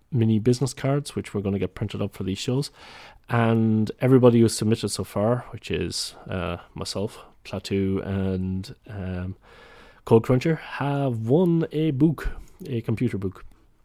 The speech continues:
And you can go to, um, picasso dot com and picasso web dot google dot com, links in the show notes, to the entries so far. And if you think you can, um, give some,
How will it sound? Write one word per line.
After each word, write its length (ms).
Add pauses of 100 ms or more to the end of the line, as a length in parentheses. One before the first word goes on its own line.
(480)
And 160
you 80
can 180
go 220
to, 680
um, 640
picasso 480
dot 280 (680)
com 380
and 1000
picasso 400
web 440 (120)
dot 180
google 260
dot 120
com, 220
links 260
in 80
the 60
show 220
notes, 300 (600)
to 340
the 320
entries 380
so 140
far. 420
And 160
if 160
you 80
think 320
you 80
can, 380 (500)
um, 560 (540)
give 420
some, 480